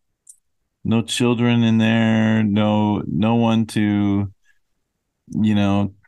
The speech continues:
um, other, other than just my wife and I, we're, we, you know,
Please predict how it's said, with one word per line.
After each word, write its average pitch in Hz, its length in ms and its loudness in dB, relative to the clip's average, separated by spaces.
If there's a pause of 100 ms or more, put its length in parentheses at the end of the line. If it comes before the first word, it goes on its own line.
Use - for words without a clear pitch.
(440)
um, 98 680 -2
other, 127 300 -2
other 127 260 0
than 110 500 0
just 113 320 -6
my 107 180 0
wife 113 320 0
and 113 100 0
I, 98 300 0
we're, 98 380 -2 (120)
we, 107 400 -2 (100)
you 104 200 -2
know, 95 320 -2